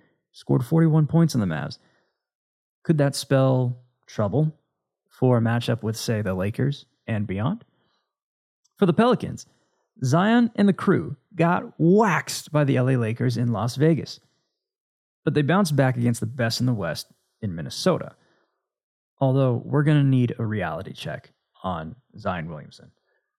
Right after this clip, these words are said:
For the Thunder, they struck down the Warriors in O T again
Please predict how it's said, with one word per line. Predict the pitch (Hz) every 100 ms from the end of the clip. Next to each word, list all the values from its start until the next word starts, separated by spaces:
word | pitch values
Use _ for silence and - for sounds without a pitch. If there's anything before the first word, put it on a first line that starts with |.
| _ _ _ _ _ _
For | 160
the | 156 147
Thunder, | - 226 302 90 -
they | 123 131
struck | 123 - 185 185 _
down | 180 190
the | 180
Warriors | 143 165 180 156 143 135 123 _
in | 143 143 -
O | 165 180
T | 185 - 190 120 107 - _ _
again | - 120 110 113 127 147 147 90 107